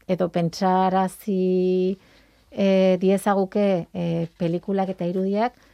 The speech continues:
fisika desberdina dela esta-, espazioan eta lurrean, ez? Hau historikoki pentsatu izan da.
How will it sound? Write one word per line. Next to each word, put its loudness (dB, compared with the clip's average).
fisika 2
desberdina 2
dela 0
esta-, -6
espazioan 0
eta -4
lurrean, -4
ez? -6
Hau 6
historikoki 2
pentsatu -2
izan -6
da. 0